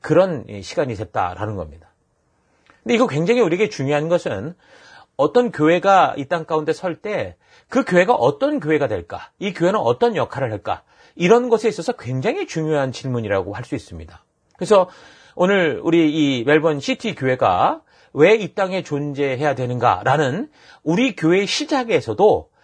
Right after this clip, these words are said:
가장 우리 교회가 이 땅에, 이 멜번 땅에도 많은 교회가 있었는데 우리 교회가 있어야 했던, 있어야만 하는 그런 어떤 기초적인 질문,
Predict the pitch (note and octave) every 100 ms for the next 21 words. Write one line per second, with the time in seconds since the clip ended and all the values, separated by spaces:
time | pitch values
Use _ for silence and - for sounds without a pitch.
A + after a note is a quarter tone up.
0 | _ _ - D3+ B3 G#3 G#3 A3 D#3 D#3
1 | F#3 E3 C#3 D#3 C#3 A2+ A#2+ G3+ F#3 A3
2 | D#3+ - A#2 D#3 G#3+ E4+ E4+ D#4 D4 E3
3 | C3+ F#3+ C#3 C3+ D3 D#3 - A2 G2 A2
4 | F#3 A#2+ - D3 A3+ D3+ C#3+ C#3+ F3 D3
5 | C#3 B3 A#3 G#3+ E3 - D#3 F#2 - D#3
6 | - A#3+ G#3 G3 G#3+ F#3 A#3 G3 - -
7 | - _ - A3+ F3+ - G3+ - G#3 -
8 | C#4 B3+ B3+ - E3 F3 C#3 E2